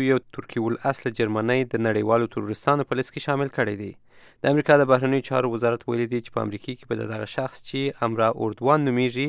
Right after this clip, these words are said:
ټوله شتمنۍ کنګل سي او امریکایان به اجازه ونه لري چې د هغه سره کومه معامله وکړي. د امریکا د بهرنیو چارو د وزارت په خبر پاڼه کې راغلي دي چې عمرا اردوان اووه ویشت کلن دی او هغه د بهرنیو تروریستانو په ګمارلو کې لاس درلودی، په جګړې کې شرکت کړی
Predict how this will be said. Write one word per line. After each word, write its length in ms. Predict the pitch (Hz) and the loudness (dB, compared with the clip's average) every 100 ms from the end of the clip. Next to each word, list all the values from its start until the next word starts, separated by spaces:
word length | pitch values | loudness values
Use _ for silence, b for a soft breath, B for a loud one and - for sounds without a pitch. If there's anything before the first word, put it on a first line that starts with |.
| 151 b b - | -6 b b -4
ټوله 220 | 165 135 | 0 0
شتمنۍ 380 | - 117 110 110 - | 0 -4 -2 -4 -2
کنګل 300 | 110 107 135 - | -4 0 0 2
سي 120 | 151 | 2
او 80 | 139 | 2
امریکایان 400 | 127 - 147 147 | 0 0 0 2
به 80 | 127 | 2
اجازه 240 | 117 113 117 | 2 2 2
ونه 180 | 113 127 | 2 0
لري 180 | 131 131 | -2 -4
چې 120 | - 113 | -4 -2
د 60 | |
هغه 160 | 107 117 | -2 -2
سره 160 | - 127 | -4 -4
کومه 160 | 131 127 131 | -2 0 2
معامله 300 | 135 143 117 | 2 2 2
وکړي. 300 | 110 - 101 - b b b b b | 0 -8 -14 -14 b b b b b
د 120 | 131 139 | 2 2
امریکا 220 | 147 143 | 6 6
د 60 | 139 | 6
بهرنیو 340 | 135 131 139 123 | 2 2 -2 0
چارو 160 | 135 123 | 0 2
د 100 | 117 | 0
وزارت 260 | 117 123 - | 2 2 -2
په 60 | - | -6
خبر 200 | 110 - | -4 0
پاڼه 160 | 131 123 | 2 2
کې 60 | 113 | -2
راغلي 240 | 107 127 127 | -2 -2 -4
دي 80 | 131 - | -6 -6
چې 160 | 117 110 | -6 -2
عمرا 200 | 110 110 113 | 0 0 0
اردوان 400 | 104 120 135 147 | -2 2 2 0
اووه 420 | - - - 131 120 | -6 -20 -2 0 0
ویشت 180 | - 135 | -2 0
کلن 240 | 127 107 107 | 2 0 -4
دی 80 | 104 b b b | -8 b b b
او 60 | 110 | 2
هغه 220 | 110 113 110 | 2 2 -2
د 100 | 104 | -4
بهرنیو 500 | 107 113 113 143 147 - | -4 -2 0 0 -2 -4
تروریستانو 440 | 127 - 139 135 | -4 -2 -2 0
په 100 | 120 | -2
ګمارلو 400 | 113 113 127 131 - | -2 0 -2 -4 -2
کې 580 | 135 135 - - - 113 | -2 -2 -6 -20 -6 -2
لاس 200 | 135 - | -2 -2
درلودی، 360 | 131 139 139 143 - | -4 -2 -2 -4 -6
په 40 | 104 | -6
جګړې 240 | 110 113 120 | -4 -4 -6
کې 80 | 104 - | -6 -8
شرکت 300 | 107 - 143 - | -6 -2 -2 -2
کړی 160 | 139 | 0